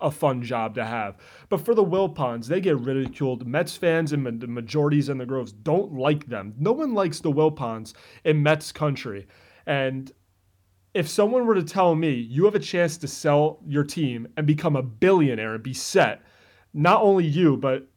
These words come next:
generations to come in your family for life," I would wanna take that. But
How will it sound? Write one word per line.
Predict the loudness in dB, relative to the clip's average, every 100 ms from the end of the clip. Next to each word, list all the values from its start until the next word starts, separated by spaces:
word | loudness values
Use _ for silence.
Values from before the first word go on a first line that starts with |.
| -10
generations | 2 4 4 2 2 0 -4 -10
to | -8
come | -2 0
in |
your | 0 -2
family | -2 0 0 -4
for | -4 -2
life," | 0 0 -2 -6 _ -20 -8 2
I | 4
would | 4
wanna | 4 2
take | 0 -4 -4
that. | -8 -12 -16 _ -4
But | -4